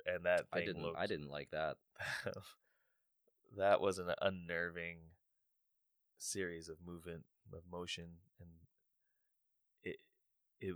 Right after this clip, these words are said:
Speaker 1: it was very awkward. I, I don't wanna
Speaker 2: Yeah, it just, it
Speaker 1: experience
Speaker 2: runs
Speaker 1: that.
Speaker 2: awkward. It runs like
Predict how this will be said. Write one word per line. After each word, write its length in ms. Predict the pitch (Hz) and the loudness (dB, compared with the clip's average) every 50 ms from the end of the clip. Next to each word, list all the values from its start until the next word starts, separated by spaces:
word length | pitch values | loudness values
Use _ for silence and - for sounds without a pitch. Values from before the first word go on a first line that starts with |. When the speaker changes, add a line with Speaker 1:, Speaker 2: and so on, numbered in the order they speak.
| 80 - | -2 -2
Speaker 1:
it 160 | 98 98 95 90 | -2 -2 -2 -2
was 180 | 92 87 - 90 90 | -2 -4 -4 -6 2
very 300 | 90 98 110 107 92 85 | 6 8 8 8 8 4
awkward. 460 | 80 57 50 - - - 60 58 58 - - - - _ - | 0 -6 -8 -12 -14 -14 -14 -14 -14 -14 -16 -20 -20 _ -14
I, 280 | 90 87 - - 85 | -12 -10 -6 -6 -6
I 20 | 85 | -4
don't 160 | 87 82 69 | -4 -6 -6
wanna 300 | 78 85 82 82 80 82 82 85 | -8 -10 -12 -14 -14 -16 -14 -12
Speaker 2:
Yeah, 320 | 127 160 175 170 139 104 - - | -8 -8 -6 -6 -6 -6 -6 -6
it 100 | 135 - | -8 -8
just, 140 | 151 - | -8 -8
it 60 | 104 - | -6 -8
Speaker 1:
experience 260 | 127 - 92 92 90 127 | -6 -2 -2 0 4 6
Speaker 2:
runs 320 | 143 156 156 147 131 - | 6 6 6 4 2 -2
Speaker 1:
that. 60 | - - - | -4 -2 0
Speaker 2:
awkward. 600 | 101 104 113 120 - - - 98 - - - - - _ _ _ _ _ - | 0 2 2 0 -2 -4 -6 -6 -8 -8 -10 -16 -20 _ _ _ _ _ -2
It 80 | - - | -2 0
runs 540 | 131 113 123 127 151 196 226 247 226 196 | 4 8 10 10 10 10 8 4 0 -2
like 400 | 156 139 131 123 117 113 - - | 0 6 8 8 8 6 2 -2